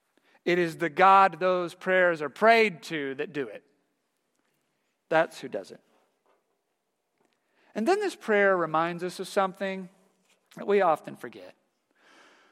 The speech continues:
We sometimes forget that evil is called evil precisely because those who resort to it destroy themselves.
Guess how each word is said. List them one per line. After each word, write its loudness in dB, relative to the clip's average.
We -2
sometimes 0
forget 0
that -4
evil 2
is -2
called 2
evil -4
precisely -2
because -2
those 0
who -6
resort -2
to -4
it -8
destroy -4
themselves. -14